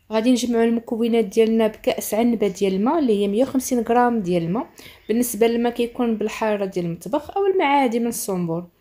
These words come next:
آه، كما قلت لكم كنجمعوا العجينه ديالنا بهذا الشكل هذا، كنعجنوها، ما كنعجنوهاش بزاف، ما كندلكوهاش، غير كنجمعوها فقط.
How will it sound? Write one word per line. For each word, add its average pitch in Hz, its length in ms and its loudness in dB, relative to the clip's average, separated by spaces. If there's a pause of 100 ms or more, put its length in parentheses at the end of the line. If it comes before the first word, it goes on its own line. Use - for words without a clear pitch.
(600)
آه، 175 180 0
كما 208 280 -2
قلت - 160 -8
لكم 196 300 -2
كنجمعوا 185 420 -4
العجينه 175 340 0
ديالنا 170 320 -2
بهذا 196 220 -2
الشكل - 300 -8
هذا، 175 260 -2
كنعجنوها، 180 840 -4
ما 180 80 -6
كنعجنوهاش 180 640 -4
بزاف، 226 360 -4
ما 202 80 -2
كندلكوهاش، 185 760 -2 (560)
غير 339 160 2
كنجمعوها 233 600 0
فقط. 165 340 -12